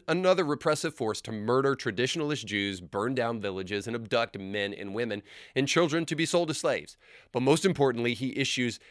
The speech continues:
a most unusually oppressive decree, even for tyrants back then, prohibiting the Jews to worship their God. Another force is sent to implement this decree, but this time, things are a little bit different.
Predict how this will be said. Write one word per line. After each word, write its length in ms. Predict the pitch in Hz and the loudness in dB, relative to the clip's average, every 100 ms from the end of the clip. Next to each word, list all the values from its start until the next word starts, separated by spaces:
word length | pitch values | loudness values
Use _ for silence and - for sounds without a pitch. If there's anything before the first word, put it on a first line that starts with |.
| - | -2
a 120 | 110 | 0
most 340 | 113 135 165 - | 2 4 2 2
unusually 580 | 139 127 120 151 143 135 | -2 0 2 2 2 2
oppressive 440 | 113 - 120 - 107 | 0 0 -2 0 -2
decree, 380 | 113 - 107 90 | -4 -2 -6 -2
even 300 | 147 151 147 | 0 2 0
for 120 | 139 | -2
tyrants 600 | 131 127 117 101 95 - - - - _ | -2 0 0 0 -4 -8 -18 -20 -20 _
back 260 | 101 107 98 | 2 2 4
then, 380 | 117 101 82 - - | 2 2 0 -10 -4
prohibiting 680 | 135 117 - 190 165 131 | 0 2 8 8 8 4
the 120 | 110 120 | 0 -2
Jews 380 | 110 113 98 | -2 -2 -4
to 120 | - 113 | -6 -6
worship 480 | 98 117 - 117 | -2 0 0 -2
their 220 | - 107 95 | -2 -4 0
God. 400 | 107 90 76 - - | 2 2 0 -8 -4
Another 480 | 113 120 151 196 | -2 4 6 6
force 360 | 202 151 131 - | 4 2 0 -2
is 100 | 120 | -6
sent 260 | - 117 - | -2 -4 -4
to 200 | 139 - | -8 -4
implement 480 | 147 175 165 165 156 | -2 0 2 2 0
this 160 | 160 | -2
decree, 380 | - 143 - 127 | -2 -4 0 0
but 320 | 92 95 - | 0 -6 -2
this 160 | 143 - | -2 0
time, 300 | 156 151 147 - - - | 2 2 0 -10 -20 -20
things 340 | - 127 113 101 | -2 0 0 0
are 80 | |
a 80 | 92 | -2
little 220 | 90 107 | -2 -4
bit 160 | 104 90 | -4 -4
different. 320 | 101 - 82 | -4 -4 -10